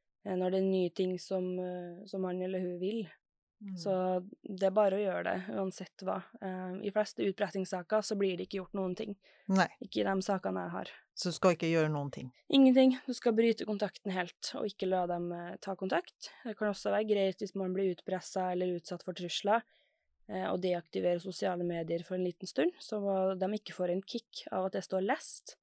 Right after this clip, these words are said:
Speaker 2: Mm.
Speaker 1: eller at de vet at du ser meldingene.
Speaker 2: Ja.
Speaker 1: Da er det på en måte ingen måte å kontakte deg på. I forhold til kommentarer og innlegg og sånn,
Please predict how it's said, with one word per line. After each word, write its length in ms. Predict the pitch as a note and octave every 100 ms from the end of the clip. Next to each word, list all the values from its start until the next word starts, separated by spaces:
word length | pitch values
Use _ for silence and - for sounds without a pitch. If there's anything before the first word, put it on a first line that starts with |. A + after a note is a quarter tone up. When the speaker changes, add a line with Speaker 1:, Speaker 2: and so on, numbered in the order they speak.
| _ -
Speaker 2:
Mm. 220 | G3 F#3+
Speaker 1:
eller 120 | F#3+ F3+
at 80 | F3+
de 80 | F3+
vet 320 | F3+ F3 F#3
at 80 | F#3
du 80 |
ser 240 | F3+ F#3 F#3
meldingene. 460 | F#3+ F3 F3 F3+ - _ _ _ _
Speaker 2:
Ja. 140 | F3 E3 -
Speaker 1:
Da 120 | G3
er 40 |
det 80 | F3+
på 80 | G3+
en 80 | F#3
måte 140 | -
ingen 180 | F#3+ F3+
måte 280 | F3 F3 F#3
å 20 |
kontakte 460 | - F3+ E3 - -
deg 100 | -
på. 160 | -
I 760 | - _ _ _ _ _ _ -
forhold 220 | B3 G#3+
til 400 | A3 A3 G#3+ G#3+
kommentarer 920 | - A#3 A#3 - F#3+ F3+ F3+ F#3+ G3 G3+
og 160 | G3
innlegg 540 | G#3 G#3 G#3 F3 E3+ F3
og 80 | F3
sånn, 300 | A3+ B3